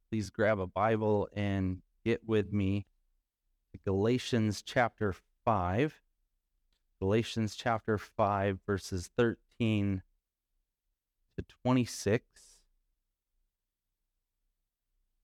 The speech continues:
And in the Bibles that are here, you grab one out of the book rack in the chair in front of you. In the Bibles that we have here, Galatians chapter five is on page one thousand and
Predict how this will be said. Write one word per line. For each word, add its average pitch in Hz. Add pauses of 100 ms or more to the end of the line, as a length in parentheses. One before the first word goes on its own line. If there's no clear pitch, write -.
(340)
And 98
in 95
the 90 (160)
Bibles 120
that 110
are 98 (140)
here, 113 (160)
you 98
grab 104
one 104
out 98
of 95
the 92
book 98
rack 107
in 98
the 92
chair 110
in 95
front 131
of 120
you. 117
In 101
the 95
Bibles 110
that 110
we 107
have 95 (100)
here, 131 (480)
Galatians 113
chapter -
five 113
is 101
on 98
page 101
one 113 (100)
thousand 104
and 95